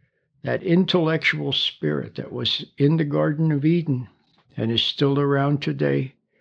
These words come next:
seducing and misleading the whole human race, except for those few who, uh, who find the, the, the way out, who find salvation.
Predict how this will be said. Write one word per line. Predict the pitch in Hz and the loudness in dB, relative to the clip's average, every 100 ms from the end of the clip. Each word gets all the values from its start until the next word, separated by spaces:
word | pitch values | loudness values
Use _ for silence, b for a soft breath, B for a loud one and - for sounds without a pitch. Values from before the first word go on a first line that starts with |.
| _ _ | _ _
seducing | - - 135 - 170 185 180 160 | -4 -2 -2 0 2 2 0 0
and | 151 151 | 2 2
misleading | 185 - 180 196 208 190 180 b b b b | 2 0 2 2 4 2 0 b b b b
the | 170 185 | -2 0
whole | 156 202 214 202 | 0 4 6 6
human | 196 185 202 196 196 | 2 0 2 2 -2
race, | 170 - - 151 - - - _ _ _ _ _ _ _ _ _ _ - | -2 -2 -2 0 -2 -4 -10 _ _ _ _ _ _ _ _ _ _ -6
except | 139 - 165 175 | -4 -2 -4 -4
for | 185 160 | -4 -2
those | 156 156 - | 0 0 -2
few | - - 196 196 147 - _ _ _ _ _ _ _ _ _ _ _ _ | -4 -4 2 4 4 -2 _ _ _ _ _ _ _ _ _ _ _ _
who, | - 120 120 127 123 127 139 | -4 -2 -2 -4 -4 -4 -4
uh, | 123 b b b b b _ | -6 b b b b b _
who | - 127 | -2 2
find | 117 - 147 139 139 | 2 0 2 4 6
the, | 131 - - | 2 -2 -4
the, | - - _ - | -4 -4 _ -2
the | 123 | 0
way | 127 131 123 | 2 4 2
out, | - 113 110 - | 2 0 0 -2
who | - 139 | -4 -4
find | - 123 123 | -2 0 0
salvation. | 120 135 120 120 135 139 - 127 | 0 -2 -4 0 0 2 0 -6